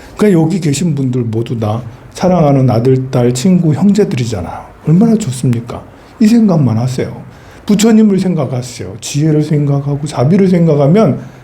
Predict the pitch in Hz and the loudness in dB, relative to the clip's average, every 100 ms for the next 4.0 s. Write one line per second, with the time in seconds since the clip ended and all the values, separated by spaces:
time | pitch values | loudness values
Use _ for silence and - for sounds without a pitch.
0 | - 170 165 165 214 220 - - 151 151 | -6 0 2 4 2 -2 -12 -8 0 2
1 | 170 180 - - 160 165 - 185 170 175 | 2 0 -6 -2 0 0 0 2 2 0
2 | 156 143 131 127 156 139 - - - - | 0 0 2 2 0 -2 -6 -6 -6 -2
3 | 143 135 - 175 165 - 104 - - | 0 0 -2 -2 -2 -4 -8 -10 -10